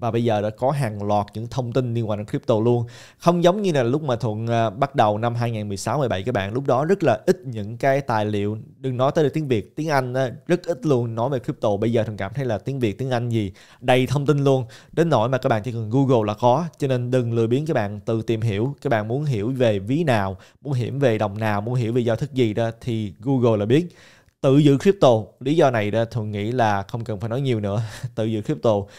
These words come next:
là điều mà Thuận truyền đạt bao nhiêu năm qua các bạn, và nhất là sau những sự kiện của năm ngoái. Nhớ chốt lời, cái bạn mà không chốt lời đó, người khác sẽ chốt lời giùm các bạn. Phân bổ vốn, không vay mượn, đầu tư đã căng thẳng rồi, các bạn vay mượn đầu tư đó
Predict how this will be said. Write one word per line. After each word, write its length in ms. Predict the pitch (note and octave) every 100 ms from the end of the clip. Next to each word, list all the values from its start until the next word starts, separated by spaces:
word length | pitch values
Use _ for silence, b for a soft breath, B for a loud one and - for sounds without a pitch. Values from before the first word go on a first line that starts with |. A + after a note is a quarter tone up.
| B B -
là 100 | C#3
điều 180 | D3
mà 120 | C3 B2
Thuận 280 | B2 B2+
truyền 280 | A#2 C#3 C3+
đạt 220 | A#2+ A2
bao 180 | B2+ C3
nhiêu 100 | C3
năm 160 | B2+ C3
qua 200 | B2+ A#2+
các 100 | B2+
bạn, 320 | A2 G#2 A2
và 100 | A2
nhất 280 | A2+ F#3+ F3
là 160 | A#2+
sau 300 | G2 C3+ B2
những 120 | A#2 A#2+
sự 160 | -
kiện 220 | G2+ G#2+
của 100 | G2+
năm 140 | B2+ A#2
ngoái. 280 | A#2 C3 F3 b b -
Nhớ 180 | C#3 F#3+
chốt 200 | A3+ E3
lời, 240 | C3+ A#2 G2+ -
cái 100 | D3+
bạn 160 | A#2+ A#2
mà 80 |
không 360 | A2+ - D3 C#3+
chốt 140 | E3+
lời 260 | D3 A2+ G#2
đó, 80 | A#2
người 200 | A#2 G#2
khác 240 | C3 B2+
sẽ 140 | - G#2
chốt 220 | A#2+ A2+
lời 160 | G#2
giùm 160 | G2+ F#2+
các 120 | C3
bạn. 260 | A2+ G2+ G2+ b b b -
Phân 240 | D#3+ D3
bổ 180 | A2 A#2+
vốn, 320 | D3 D#3 G#3 - _ _
không 220 | E3+ E3+
vay 140 | D#3 D3
mượn, 280 | A2+ G#2+ A2+ _
đầu 200 | C3 C3
tư 340 | B2+ D#3 C#3+ - _ -
đã 120 | A2
căng 220 | - C3+
thẳng 180 | A#2+ B2
rồi, 240 | C3 G#2+ G#2+
các 120 | D#3
bạn 160 | B2+ A#2
vay 120 | C3
mượn 140 | A#2
đầu 120 | A2 G#2
tư 240 | C3+ C3
đó 160 | B2+